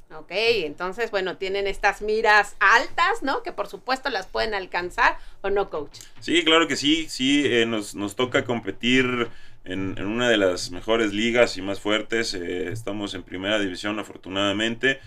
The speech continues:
Speaker 2: Eh, dos mil diecinueve se logró el ascenso, por aquí estuvimos
Speaker 1: Claro
Speaker 2: y
Speaker 1: que sí.
Speaker 2: me estaba apareciendo ahorita ahí el, en, en mayo también nos tocó venir a, a platicar esa parte.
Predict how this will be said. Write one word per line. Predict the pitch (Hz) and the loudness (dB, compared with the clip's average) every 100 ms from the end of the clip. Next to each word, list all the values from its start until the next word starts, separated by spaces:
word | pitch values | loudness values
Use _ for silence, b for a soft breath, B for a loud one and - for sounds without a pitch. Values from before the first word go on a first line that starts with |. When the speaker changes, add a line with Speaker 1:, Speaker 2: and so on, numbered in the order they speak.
| B B - | B B -12
Speaker 2:
Eh, | 87 90 87 | -8 -4 -4
dos | 87 | -4
mil | 95 104 | -2 0
diecinueve | 98 90 98 110 107 95 87 85 | 0 -2 0 2 2 0 -2 -6
se | - | -10
logró | 76 82 92 | -10 -4 0
el | 92 | 0
ascenso, | 101 107 107 | -2 -4 -4
por | 87 | -6
aquí | 85 95 | -8 -8
estuvimos | 92 92 95 101 98 95 | -10 -4 -2 -2 -4 -6
Speaker 1:
Claro | 151 165 | -8 -8
Speaker 2:
y | |
Speaker 1:
que | - - | -12 -14
sí. | 196 220 | -12 -10
Speaker 2:
me | 82 | -10
estaba | - 110 110 | 4 6 6
apareciendo | - 82 87 104 104 | 4 -6 -4 -2 0
ahorita | 95 95 - | 0 -2 -2
ahí | 95 98 | 0 2
el, | 95 90 - | 0 -2 -8
en, | 85 87 85 | -12 -14 -12
en | 90 87 - 90 | -12 -12 -12 -2
mayo | 98 110 101 | 2 2 0
también | 87 90 101 | -4 -6 -6
nos | 95 | -4
tocó | - 92 | -4 0
venir | 92 92 95 92 | 0 0 -2 -4
a, | 85 - b b - | -6 -12 b b -16
a | - | -4
platicar | 92 - - 113 | -2 0 6 6
esa | 110 101 | 6 4
parte. | 113 120 123 139 151 | 8 8 8 2 0